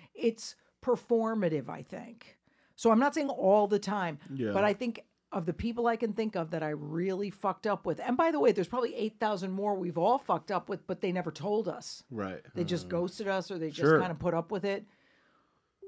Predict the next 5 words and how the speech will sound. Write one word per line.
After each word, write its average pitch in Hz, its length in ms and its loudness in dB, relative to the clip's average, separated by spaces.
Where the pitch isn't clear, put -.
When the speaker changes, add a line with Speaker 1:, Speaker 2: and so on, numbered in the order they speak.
Speaker 1:
It's 180 220 -2
so 220 600 2
hard 190 480 -4
to 196 120 -4
determine. 160 880 -6